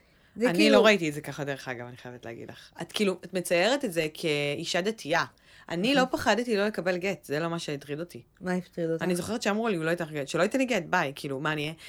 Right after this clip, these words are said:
Speaker 2: הילד-, אם יהיה לי עוד ילדים היום זרים, אוי, אוי, אוי, בדיוק
Speaker 1: לא.
Speaker 2: דיברתי עם מישהי שהיום צריכה ללדת, שכאילו, הם לא רשומים כנשואים.
Speaker 1: רגע, לא,
Speaker 2: הילד
Speaker 1: לא, לא,
Speaker 2: שלי
Speaker 1: לא, לא,
Speaker 2: ממזר.
Speaker 1: שנייה, שנייה, שנייה. את, את כאילו
Speaker 2: אני אכנס לעוד מערכת יחסים, אני לא יוכל-, לא יכולה
Speaker 1: את
Speaker 2: להתחתן.
Speaker 1: יכולה
Speaker 2: מי רוצה להתחתן? לי,
Speaker 1: רגע.
Speaker 2: עליי זה לא היה איום, את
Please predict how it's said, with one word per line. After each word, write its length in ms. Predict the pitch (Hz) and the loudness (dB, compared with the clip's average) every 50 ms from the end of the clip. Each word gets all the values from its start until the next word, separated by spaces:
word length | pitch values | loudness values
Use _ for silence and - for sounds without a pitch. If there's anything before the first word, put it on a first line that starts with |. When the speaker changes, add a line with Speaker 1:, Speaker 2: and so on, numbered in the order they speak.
| - - | -16 -10
Speaker 2:
הילד-, 220 | - 151 160 160 - | -6 -6 -6 -6 -6
אם 200 | - - 196 214 | -6 -4 -2 0
יהיה 160 | 226 220 208 214 | 4 4 6 6
לי 60 | 214 | 6
עוד 140 | 208 202 202 | 4 4 2
ילדים 240 | 214 196 196 202 | 0 0 0 0
היום 240 | 202 196 202 214 220 | 0 0 0 0 0
זרים, 420 | 208 175 180 175 170 185 214 233 226 | 2 2 2 2 2 0 -2 -2 -2
אוי, 280 | - - 185 202 214 | -2 -2 0 2 2
אוי, 240 | 220 214 208 202 202 | 2 2 4 4 2
אוי, 160 | 190 180 165 | 2 2 0
בדיוק 200 | 160 180 202 214 | 0 0 0 2
Speaker 1:
לא. 40 | 190 | 2
Speaker 2:
דיברתי 320 | 208 202 180 185 185 220 | 4 4 4 2 2 0
עם 60 | 196 175 | 0 0
מישהי 180 | 175 175 190 | -2 -4 -4
שהיום 240 | - - 170 160 170 | -4 -2 -2 -2 -4
צריכה 220 | 170 - - 175 | -6 -6 -2 -2
ללדת, 380 | 156 151 151 151 156 160 175 175 | 0 2 2 2 2 0 -2 -6
שכאילו, 260 | - - - - 151 | -6 -12 -8 -8 -6
הם 80 | 147 151 | -4 -2
לא 320 | 156 160 165 165 165 160 156 | 0 0 0 0 -2 -2 -4
רשומים 360 | 165 160 - 165 147 131 131 | -6 -6 -8 -8 -8 -8 -10
כנשואים. 400 | 135 - 139 135 139 - 139 135 135 | -10 -12 -12 -12 -12 -12 -12 -2 4
Speaker 1:
רגע, 240 | 226 226 220 208 202 | 6 6 8 8 8
לא, 80 | 202 | 8
Speaker 2:
הילד 160 | 214 226 233 240 | 10 10 12 12
Speaker 1:
לא, 60 | 233 | 10
לא, 60 | 233 | 10
Speaker 2:
שלי 80 | 226 233 | 10 10
Speaker 1:
לא, 100 | 233 226 | 10 10
לא, 140 | 226 208 175 | 10 8 8
Speaker 2:
ממזר. 140 | 156 160 139 | 6 0 0
Speaker 1:
שנייה, 220 | - 220 208 185 | 4 4 4 4
שנייה, 240 | 185 - - 175 165 | 2 0 -4 -6 -6
שנייה. 220 | 165 - 147 139 143 151 - _ _ _ _ _ _ _ _ _ _ _ _ _ _ - 185 | -6 -8 -10 -10 -10 -14 -16 _ _ _ _ _ _ _ _ _ _ _ _ _ _ -2 -2
את, 140 | 185 180 - 160 | -2 -2 -2 -8
את 120 | 175 - | -10 -10
כאילו 320 | - - 196 214 277 262 196 | 0 2 6 6 8 8 8
Speaker 2:
אני 220 | 196 196 190 190 | 8 8 8 8
אכנס 320 | 165 208 196 208 226 214 226 | 6 6 6 6 4 6 6
לעוד 140 | 214 214 | 4 6
מערכת 280 | 220 220 220 214 214 - | 8 8 6 6 4 -2
יחסים, 500 | 233 214 - 196 180 - - 233 240 233 | -2 0 0 -2 0 2 2 4 4 4
אני 180 | 202 185 175 175 | 4 4 4 6
לא 80 | 185 190 | 6 6
יוכל-, 380 | 202 208 196 - - - 170 | 6 6 2 0 -2 -2 -2
לא 240 | 156 156 156 160 175 | 0 0 2 4 4
יכולה 300 | 180 208 - - 180 170 | 4 2 2 2 2 2
Speaker 1:
את 60 | 180 185 196 | 4 4 4
Speaker 2:
להתחתן. 260 | 196 190 - 208 220 | 4 6 6 6 6
Speaker 1:
יכולה 220 | 240 240 214 214 220 | 6 6 8 10 10
Speaker 2:
מי 80 | 220 226 | 12 12
רוצה 220 | 240 269 254 247 | 10 10 10 8
להתחתן? 460 | 233 214 - - 196 - 202 170 151 147 | 4 4 0 -4 -2 0 0 0 0 0
לי, 240 | - 180 208 247 277 | 0 4 6 6 6
Speaker 1:
רגע. 120 | - - | 6 6
Speaker 2:
עליי 160 | 185 202 226 254 | 6 6 6 4
זה 100 | 226 247 | 2 2
לא 100 | 240 240 | 2 2
היה 160 | 240 240 240 | 4 4 2
איום, 360 | 233 208 185 214 233 196 | 2 2 0 0 0 0
את 40 | 160 | -2